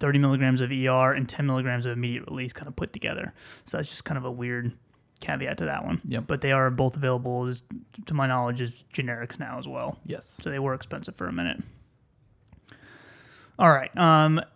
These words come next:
Speaker 1: <laughs> the ten zillion different diltiazem formulations. So, um, it's kinda interesting you brought that one up because we actually, if you go, <laughs> yeah, selfless plug here,
Speaker 2: <laughs>
Speaker 1: if you go to the website, which we are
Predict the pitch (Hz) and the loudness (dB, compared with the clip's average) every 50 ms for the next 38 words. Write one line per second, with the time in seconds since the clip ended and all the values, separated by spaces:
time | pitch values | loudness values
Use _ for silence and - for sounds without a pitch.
0 | _ _ _ - - 185 220 - 175 170 151 160 151 - - - 180 175 180 190 | _ _ _ -2 0 0 0 0 -2 0 2 2 2 2 0 0 4 6 8 8
1 | 196 180 156 143 160 165 165 165 175 175 175 170 165 147 143 151 147 151 - 160 | 8 8 8 8 8 8 8 8 8 8 8 8 6 8 6 6 6 4 2 0
2 | 165 170 - - 147 135 143 147 151 147 - - 143 135 131 127 135 127 120 117 | 0 0 -2 -4 -2 0 0 0 0 0 0 0 2 2 0 0 -2 -4 -4 -4
3 | - 135 123 120 120 120 120 120 117 - - - 151 - - - - - - - | -4 -4 -4 -6 -6 -6 -6 -6 -8 -8 -8 -8 -8 -8 -8 -10 -14 -20 -20 -20
4 | _ _ _ _ _ _ - - _ - - - - 180 165 143 123 123 147 196 | _ _ _ _ _ _ -20 -20 _ -16 -14 0 4 4 6 6 4 2 0 -2
5 | 196 - _ - - - - - - - - - 180 147 139 135 147 - - - | -2 -4 _ -20 -20 -20 -20 -20 -20 -20 -2 2 4 6 6 6 4 -2 -6 -14
6 | _ _ _ _ _ - - - 165 151 151 151 139 - 151 147 139 131 135 135 | _ _ _ _ _ -6 -4 0 0 2 2 2 4 4 4 4 4 4 2 0
7 | - 139 131 139 139 135 131 123 - 139 - 139 127 131 139 139 151 165 185 175 | 0 0 0 2 2 2 2 0 0 0 2 2 2 2 2 4 4 4 4 4
8 | - - 160 143 131 - 180 160 147 147 143 147 151 147 120 95 - 185 87 - | 2 2 2 4 4 2 2 4 6 8 8 10 8 8 6 4 2 0 0 -4
9 | - - - - - 160 165 160 139 - - - - - - - - 151 139 - | -8 -16 -12 -10 -8 -4 -2 -4 -4 -4 -8 -14 -20 -16 -6 0 2 2 2 2
10 | - 143 123 - - - - 147 135 139 123 147 151 165 202 208 135 120 127 107 | 0 -2 -2 -4 -6 -4 -2 0 0 0 2 4 6 6 6 6 6 4 4 2
11 | - 120 - - - - 175 170 185 185 175 156 147 139 135 139 135 123 - 170 | 2 -2 -2 -6 -2 6 10 10 12 12 10 8 8 6 6 4 2 2 4 4
12 | 160 165 170 - 147 - - - 139 131 131 143 - - - - - - - - | 4 4 4 2 0 0 0 -2 -2 0 -2 -4 -8 -12 -16 -18 -18 -16 -16 -16